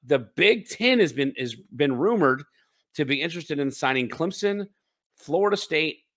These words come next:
Oregon, and Washington, uh, to join U C, uh, U S C and U C L A, uh, who are gonna be joining as members, uh, next year. Now, with Texas and Oklahoma leaving the Big Twelve, Big Twelve has added four teams. I couldn't tell you who they are at the top of the head,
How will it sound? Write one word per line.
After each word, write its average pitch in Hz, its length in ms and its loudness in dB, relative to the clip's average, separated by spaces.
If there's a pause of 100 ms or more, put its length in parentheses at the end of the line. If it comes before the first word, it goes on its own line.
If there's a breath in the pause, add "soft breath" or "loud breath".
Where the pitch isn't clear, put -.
Oregon, 165 540 -2 (120)
and 123 180 -6
Washington, 110 800 -2 (560)
uh, 120 240 0
to 131 140 -10
join 151 340 0
U 170 140 -2
C, 165 400 -8
uh, 131 120 4
U 165 220 2
S 165 160 2
C 156 160 -4
and 143 80 0
U 143 80 0
C 143 160 -6
L 131 180 0
A, 110 300 0 (420)
uh, 107 140 -4
who 120 200 -2
are 117 120 2
gonna 123 140 0
be 117 100 -2
joining 117 400 -4
as 107 160 -10
members, 113 540 -6
uh, 104 260 -4
next 127 400 -6
year. 165 360 -4 (500)
Now, 156 400 0
with 156 440 -4 (320)
Texas 226 380 -4
and 240 120 0
Oklahoma 175 420 2
leaving 156 240 0
the 135 80 0
Big 127 220 0
Twelve, 98 460 -2 (420)
Big 185 160 -4
Twelve 180 240 2
has 135 180 -4
added 131 320 0
four 113 220 -10
teams. - 280 -20
I 110 60 -20
couldn't 147 240 -8
tell 143 100 -4
you 131 140 -2
who 127 60 -4
they 120 120 0
are 113 120 -6
at 107 60 -12
the - 60 -20
top 107 200 -6
of - 40 -20
the 98 80 -12
head, 98 120 -10